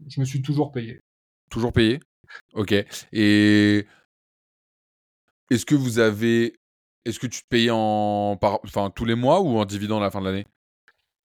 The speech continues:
Speaker 1: Euh, alors, en, quand j'étais freelance, euh, j'étais payé au projet, euh, directement, voilà. Et, euh, et ensuite, on est très vite passé effectivement, euh, plutôt en, en, en dividende.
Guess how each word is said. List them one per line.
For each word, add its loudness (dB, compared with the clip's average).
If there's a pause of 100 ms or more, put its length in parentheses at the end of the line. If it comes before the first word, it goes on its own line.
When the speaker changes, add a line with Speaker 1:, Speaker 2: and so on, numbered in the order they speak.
Speaker 1:
Euh, -2
alors, 0
en, -6
quand 2
j'étais 0
freelance, 0
euh, -2
j'étais -10
payé -8
au -10
projet, -4
euh, -12
directement, -8
voilà. -4 (420)
Et, 4
euh, -2
et -6
ensuite, -4
on 0
est 0
très 0
vite 0
passé 0
effectivement, -2
euh, -4
plutôt -2
en, -8
en, -10
en -4
dividende. -2